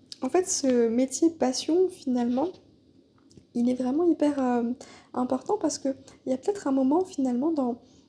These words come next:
dans votre activité où vous avez ressenti un peu moins cette passion, euh, de votre métier,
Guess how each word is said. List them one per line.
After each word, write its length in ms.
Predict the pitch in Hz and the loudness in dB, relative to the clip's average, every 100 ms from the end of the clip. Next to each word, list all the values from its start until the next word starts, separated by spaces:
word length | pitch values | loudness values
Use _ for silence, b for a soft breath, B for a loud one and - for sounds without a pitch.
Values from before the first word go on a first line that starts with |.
| b - - | b -20 -8
dans 80 | 254 | -2
votre 260 | 302 311 | -2 0
activité 520 | 277 - - 247 302 | -2 -2 -12 -2 4
où 120 | 359 277 | 4 4
vous 180 | 254 | 2
avez 180 | 240 277 | 2 2
ressenti 600 | 294 247 247 247 285 370 - B B B B B | 0 0 -4 -4 -2 -2 -4 B B B B B
un 140 | - 247 | -4 0
peu 140 | 277 | 2
moins 400 | 269 269 269 277 - _ _ _ | 4 4 4 0 -10 _ _ _
cette 340 | - - 247 - | -4 -2 -2 -2
passion, 440 | 247 - - - - _ b b b - | -2 -2 -4 -6 -8 _ b b b -6
euh, 120 | 220 | -2
de 120 | 220 | 0
votre 280 | 226 240 - | 2 0 2
métier, 500 | 247 233 - 247 330 | 0 0 0 2 2